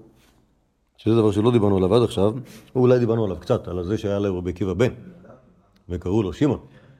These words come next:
כמו כל האנשים שקראו, לכולם קראו שמעון, וגם לבן של רבי עקיבא קראו שמעון. ראינו שמת לו בן, אז יכול להיות שזה הבן הזה שמת, כי אנחנו לא רואים עוד, כי לא, שוב, לא מכירים עוד בן. אבל כאן משמע שהיה חתונה לבן הזה,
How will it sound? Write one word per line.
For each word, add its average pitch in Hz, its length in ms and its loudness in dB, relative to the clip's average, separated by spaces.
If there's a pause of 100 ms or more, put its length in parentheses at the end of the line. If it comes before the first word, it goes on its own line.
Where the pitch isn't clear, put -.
(1300)
כמו 98 140 -4
כל 147 160 4
האנשים 107 220 -2
שקראו, 107 220 -6
לכולם 101 420 0
קראו 87 160 -10
שמעון, 147 300 -4
וגם 101 200 -4
לבן 98 180 -4
של 92 60 -6
רבי 87 100 -6
עקיבא 120 180 -4
קראו 113 180 -4
שמעון. 156 240 -2 (600)
ראינו 143 360 0
שמת 139 340 2
לו 120 80 2
בן, 98 240 -4 (640)
אז 98 100 -2
יכול 95 180 0
להיות 117 120 0
שזה 101 100 2
הבן 107 180 0
הזה 95 160 -2
שמת, 101 400 -6 (680)
כי 95 100 -6
אנחנו 87 240 -8
לא 113 140 2
רואים 104 260 -4
עוד, 117 280 -6
כי 117 100 -2
לא, 120 220 2
שוב, 113 200 -4
לא 107 140 0
מכירים 117 280 -2
עוד 117 180 0
בן. - 140 -14 (720)
אבל 87 180 -4
כאן 131 160 4
משמע 156 260 4
שהיה 107 260 2
חתונה 113 300 4
לבן 107 200 4
הזה, 110 260 2